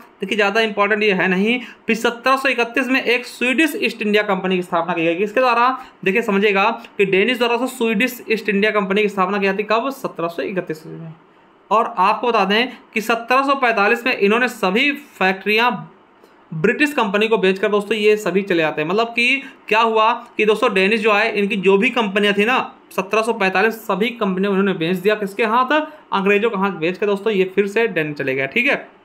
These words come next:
समझ गए? चलिए, इसके बाद फ्रांसीसी आते हैं। क्या आते हैं? फ्रांसीसी। दोस्तों फ्रांसीसी की बात करते हैं तो लुई चौदहवें, समझिएगा,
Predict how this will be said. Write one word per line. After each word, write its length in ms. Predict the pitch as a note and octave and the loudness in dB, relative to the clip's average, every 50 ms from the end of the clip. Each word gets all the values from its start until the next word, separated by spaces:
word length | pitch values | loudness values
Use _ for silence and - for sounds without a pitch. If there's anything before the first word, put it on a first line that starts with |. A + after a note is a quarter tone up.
| _ _ _ _ _ _ _ _ _ _ _ _ - - - - - - | _ _ _ _ _ _ _ _ _ _ _ _ -20 -20 -20 -20 -10 -4
समझ 220 | - F#3 G#3+ A3+ | -2 0 0 0
गए? 240 | A3+ B3 C4 C#4 C#4 - - _ | 0 0 -2 -2 -4 -8 -18 _
चलिए, 440 | - - D#3+ D3+ D3+ D3+ C#3+ C#3+ D3 - - - - - | -4 -2 -2 -2 0 -2 -2 -2 -4 -8 -20 -20 -8 -2
इसके 280 | - A3+ A3+ - D4 C#4 | -2 -2 0 0 0 2
बाद 180 | C4 B3+ C4 B3+ | 2 2 0 0
फ्रांसीसी 640 | - - - F#3 F#3 F#3+ F#3 F#3 F#3+ F#3 F#3+ G3 F3+ | -2 -2 0 2 2 2 4 2 2 2 2 2 2
आते 240 | D3+ C3+ - - C#3+ | 2 0 0 -2 -4
हैं। 80 | C#3+ - | -2 0
क्या 120 | G#3 A3+ | 2 2
आते 180 | A#3 A3+ A#3 A#3 | 2 2 2 0
हैं? 380 | A3+ A#3+ B3+ C#4+ D#4+ D#4 D#4 - - - - - - - | 2 2 2 2 2 0 -2 -6 -18 -20 -20 -20 -10 -4
फ्रांसीसी। 640 | G#3+ A3 A#3+ B3 C4 C4 B3 - A#3 G#3 G3+ G#3 G#3+ | -2 0 2 2 2 0 0 0 -2 -2 0 0 2
दोस्तों 320 | G3 G3+ F#3+ G3 A3 A3 G3 | 2 2 2 2 0 -2 0
फ्रांसीसी 520 | - F#3 F#3 F#3+ F#3+ F#3+ G3 F#3+ G#3 B3+ | 0 0 0 2 2 0 0 0 -2 -2
की 60 | A#3 | -2
बात 200 | A3+ A#3 A3+ A3+ | 0 0 0 0
करते 260 | A3+ G#3+ G3+ G#3+ A3+ G#3+ | -2 -4 -2 -2 -2 0
हैं 520 | G3+ G3+ G#3 A3+ A#3+ C4 C4 - - - - _ - | 0 2 2 2 2 0 -2 -4 -10 -20 -6 _ 0
तो 80 | A3+ G3+ | 2 2
लुई 360 | F#3+ F#3 G3 A3+ C4+ C#4+ C#4+ | 4 2 2 2 2 2 2
चौदहवें, 520 | D4 A#3 G3+ F#3+ F#3+ F#3 F3+ F#3 F3 D3+ D3 - - _ _ - - | 2 2 2 2 2 2 2 2 0 -2 -4 -6 -16 _ _ -10 -6
समझिएगा, 480 | E3 F#3 G3 G#3 G3 G3 G3+ G#3+ B3 | -2 0 2 2 4 4 4 2 2